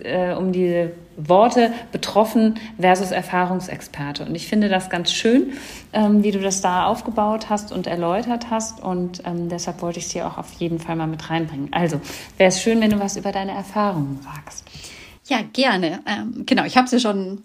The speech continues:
Speaker 2: es klang immer schon wieder irgendwie so durch.
Speaker 1: Mhm.
Speaker 2: Ich hab die Jahre von fünfzehn bis circa dreißig war ich psychisch krank, teilweise extrem schwer und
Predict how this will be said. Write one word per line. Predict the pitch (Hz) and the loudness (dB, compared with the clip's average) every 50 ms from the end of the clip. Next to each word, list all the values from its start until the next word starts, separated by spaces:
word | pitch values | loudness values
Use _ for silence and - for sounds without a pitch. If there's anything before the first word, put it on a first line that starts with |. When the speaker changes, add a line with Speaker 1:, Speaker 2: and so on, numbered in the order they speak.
| _ | _
Speaker 2:
es | - - | -20 -12
klang | - - - 294 294 262 | 0 4 4 6 6 6
immer | 247 240 240 220 | 4 2 2 2
schon | 226 220 214 | 2 0 0
wieder | 208 214 202 185 | 0 0 0 0
irgendwie | 190 190 190 180 | -2 -2 -4 -6
so | 180 190 | -6 -6
durch. | - 226 233 240 247 247 - - - - - | 0 2 4 4 4 2 -2 -8 -12 -4 4
Speaker 1:
Mhm. | 196 233 254 269 269 277 | 8 10 12 12 10 10
Speaker 2:
Ich | 262 226 - 254 | 8 6 4 4
hab | 233 233 - - - - - - - - - | 4 4 0 -6 -16 -16 -14 -14 -14 -6 -2
die | 220 214 214 214 208 208 | 0 2 2 2 2 2
Jahre | 202 196 208 214 226 240 | 4 4 6 6 4 2
von | 240 - 226 214 202 | 0 0 -2 -2 -2
fünfzehn | - - 285 294 320 311 - - 262 240 233 220 | 2 4 6 6 6 4 0 0 0 2 2 0
bis | 214 220 220 - | 0 -2 -4 -2
circa | - 226 214 214 208 | -4 -2 0 0 0
dreißig | 208 196 180 185 226 285 285 - 269 262 254 - - | 0 2 2 2 2 2 0 0 0 -2 -2 -2 -2
war | 202 190 143 | -2 -2 -2
ich | 202 - - | -4 -6 -10
psychisch | - - 214 196 202 202 - | -8 -6 -4 -4 -4 -4 -2
krank, | - 214 208 220 233 240 | -2 0 0 0 -2 -2
teilweise | - 202 185 190 190 196 196 185 185 185 185 180 - | -2 -2 -2 0 0 0 0 0 -2 -2 -2 -2 -2
extrem | - - - - - - 190 196 190 | -4 -8 -10 -8 -8 -6 -6 -6 -6
schwer | - - - 196 214 247 269 269 262 262 247 - | -8 -6 -4 -2 0 2 2 4 2 2 0 -2
und | 202 202 202 202 196 - - - - | -4 -4 -4 -4 -6 -6 -8 -10 -12